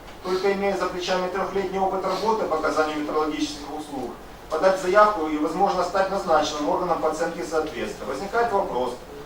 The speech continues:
как можно иметь опыт проведения таких работ, не имея заказчиков? Ведь никто из производителей средств измерительной техники не согласится работать с пред-,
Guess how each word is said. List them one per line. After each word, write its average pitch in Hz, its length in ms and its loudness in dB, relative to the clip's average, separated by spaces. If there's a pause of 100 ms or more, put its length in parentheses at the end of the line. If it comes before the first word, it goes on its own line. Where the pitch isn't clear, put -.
(180)
как 180 160 4
можно 190 280 4
иметь 190 220 -2
опыт 185 220 2
проведения 180 440 0
таких 180 280 -4
работ, - 340 2
не 160 100 -2
имея 170 240 0
заказчиков? 151 640 -2 (340)
Ведь 160 120 -6
никто 202 280 2
из 190 80 2
производителей 180 680 0
средств 170 360 -4
измерительной 175 500 -2
техники 202 360 -4
не 180 80 -6
согласится 202 580 -4
работать 156 340 0
с 160 40 -6
пред-, 156 180 -10